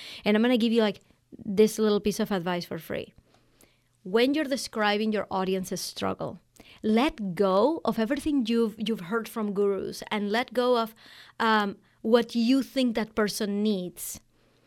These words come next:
And instead, focus on complaints. And I, and I, I love saying that word because in the, in the online coaching world,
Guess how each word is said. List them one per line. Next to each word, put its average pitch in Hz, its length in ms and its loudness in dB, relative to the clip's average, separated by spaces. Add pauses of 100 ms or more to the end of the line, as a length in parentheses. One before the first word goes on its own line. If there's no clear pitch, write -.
(240)
And 226 160 4
instead, 226 760 2 (640)
focus 262 600 2
on 226 400 2 (540)
complaints. - 1400 -4 (840)
And 220 160 4
I, 226 120 2
and 226 180 2
I, 220 160 2
I 214 140 2
love 226 280 0
saying 254 220 -2
that 214 160 0
word 196 300 2
because 190 260 -2
in 196 160 -2
the, 190 180 0 (100)
in 220 80 0
the 208 100 0
online 247 340 0
coaching 226 340 0
world, 214 320 2